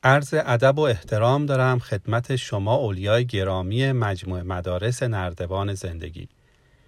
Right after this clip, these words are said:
یکی از نیازهای اساسی فرزندان ما نیاز به خودمختاری هست. اونها نیاز دارن که در دوران کودکی خودشون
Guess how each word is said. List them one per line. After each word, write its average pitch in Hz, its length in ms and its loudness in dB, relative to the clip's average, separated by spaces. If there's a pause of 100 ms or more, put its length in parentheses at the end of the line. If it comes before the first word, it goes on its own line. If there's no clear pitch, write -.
(340)
یکی 269 220 -2
از 269 200 0
نیازهای 156 960 0
اساسی 123 680 0
فرزندان 104 840 -2
ما 92 300 -6 (420)
نیاز 208 440 0
به 214 160 -4
خودمختاری 101 840 -4
هست. 90 500 -10 (520)
اونها 135 360 4
نیاز 135 480 2
دارن 104 480 -2 (540)
که - 120 -8
در 156 180 2
دوران 151 680 0
کودکی 123 600 -2
خودشون 98 680 -6